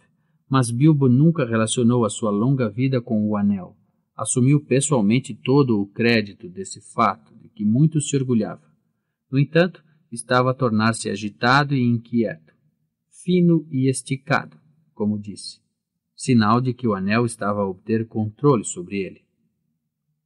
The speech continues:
"Há quanto tempo sabe tudo isso?" perguntou novamente Frodo. "Há quanto tempo sei?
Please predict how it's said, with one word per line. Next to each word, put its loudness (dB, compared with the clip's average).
"Há -4
quanto -2
tempo 2
sabe 0
tudo -2
isso?" -8
perguntou -6
novamente -6
Frodo. -18
"Há -18
quanto -2
tempo -4
sei? -2